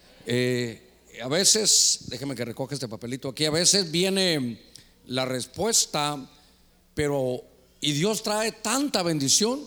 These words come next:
viene tanta carga para usted de bendición que el barco viene lento, pero viene.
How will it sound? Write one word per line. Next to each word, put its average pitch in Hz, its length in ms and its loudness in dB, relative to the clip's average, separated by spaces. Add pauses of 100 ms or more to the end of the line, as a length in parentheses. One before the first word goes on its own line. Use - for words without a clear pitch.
(880)
viene 208 320 0
tanta 208 800 -2
carga 226 500 0
para 147 180 2
usted 147 300 2
de 214 80 2
bendición 180 580 2
que 180 80 -2
el 151 80 2
barco 175 300 0
viene 165 240 2
lento, 214 300 0
pero 123 240 -2
viene. 131 500 2